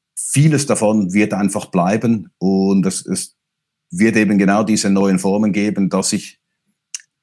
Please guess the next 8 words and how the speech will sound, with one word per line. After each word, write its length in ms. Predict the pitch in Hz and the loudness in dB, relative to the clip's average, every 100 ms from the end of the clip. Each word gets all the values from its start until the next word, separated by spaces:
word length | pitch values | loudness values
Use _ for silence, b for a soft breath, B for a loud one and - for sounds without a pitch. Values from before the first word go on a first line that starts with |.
| _ _ _ _ | _ _ _ _
physikalische 840 | - - 220 190 104 117 135 - | -4 0 0 0 -2 0 0 0
Events 580 | 117 110 110 113 - - | 0 0 0 0 -2 -6
viel 480 | - - - 110 110 | -8 -8 0 2 2
digitaler 600 | 104 95 92 90 92 92 | 2 -2 -2 -4 -2 -2
we-, 160 | 85 - | -4 -8
gestalten 560 | - - 85 90 90 87 | -8 -2 -2 -2 -2 -2
werden 320 | 78 76 80 | -2 -6 -10
dafür. 420 | - - 80 - | -4 0 -2 -2